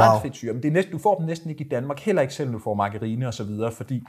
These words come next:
Speaker 2: der har man simpelthen sagt, at der må, de må ikke være der. Men der er mange andre steder i verden, hvor man får margarine, hvis man får, øh, bage-, altså bageværk med sådan noget bagemargarine, og hvis man får meget bearbejdet olie og fedtstoffer, så vil der være transfedtsyre i.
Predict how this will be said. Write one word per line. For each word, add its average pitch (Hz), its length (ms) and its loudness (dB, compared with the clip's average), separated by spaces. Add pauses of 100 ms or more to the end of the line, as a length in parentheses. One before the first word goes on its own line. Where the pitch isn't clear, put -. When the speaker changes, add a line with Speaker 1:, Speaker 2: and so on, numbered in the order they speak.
(380)
Speaker 2:
der 135 60 6
har 127 40 4
man 120 100 -4
simpelthen 123 200 -6
sagt, 120 200 -4
at 120 60 -8
der 113 60 -2
må, 120 120 -4
de 127 160 -8
må 120 80 -2
ikke 135 140 -6
være 110 140 0
der. 117 60 -4
Men 113 100 -6
der 110 60 -6
er 120 60 -2
mange 139 220 -2
andre 190 220 -4
steder 131 260 -4
i 123 60 -2
verden, 120 220 0
hvor 120 200 -6
man 123 120 -6
får 165 240 4
margarine, 131 580 -4
hvis 139 120 -8
man 123 100 -8
får, 123 300 -4
øh, 98 200 -6 (280)
bage-, 139 320 2
altså 117 220 -2 (380)
bageværk 147 520 2
med 110 260 -4 (140)
sådan - 160 -10
noget 104 160 0 (120)
bagemargarine, 117 840 0
og 104 60 -2
hvis - 80 -10
man 110 100 -8
får 131 180 -2
meget 117 240 -4
bearbejdet 113 560 -4
olie 120 240 -4
og 120 60 -4
fedtstoffer, 104 440 -8
så 139 100 -4
vil 135 60 -2
der 131 60 -6
være 117 120 -4
transfedtsyre 107 760 -10
i. 101 60 -10